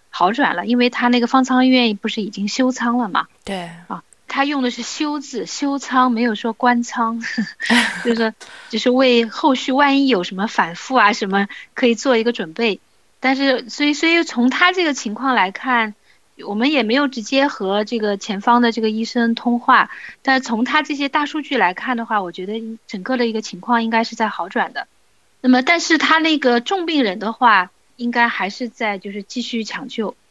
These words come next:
Speaker 1: 因为我们这个重症病房的，他们好像就是昨天嘛，还有两个病人就新上了这个ecmo。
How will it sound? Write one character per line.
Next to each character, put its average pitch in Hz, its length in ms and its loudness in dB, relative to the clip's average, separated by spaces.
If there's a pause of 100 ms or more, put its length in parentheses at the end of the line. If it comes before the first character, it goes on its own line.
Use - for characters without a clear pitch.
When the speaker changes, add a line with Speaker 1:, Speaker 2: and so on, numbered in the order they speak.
(280)
Speaker 1:
因 285 160 6
为 269 300 6
我 226 160 2
们 208 300 0
这 262 120 2
个 254 80 4
重 294 160 0
症 285 160 2
病 277 160 4
房 202 300 0
的， 214 320 4 (260)
他 - 140 0
们 247 140 6
好 190 160 0
像 240 340 2 (120)
就 233 120 -8
是 226 120 -4
昨 196 220 -2
天 302 240 0
嘛， 285 160 6
还 220 160 0
有 214 100 2
两 185 220 0
个 165 80 -8
病 226 260 0
人 180 140 -2
就 202 120 -6
新 269 260 2
上 269 240 2
了 185 80 -4
这 185 100 -6
个 190 80 -6
ecmo。 202 460 -8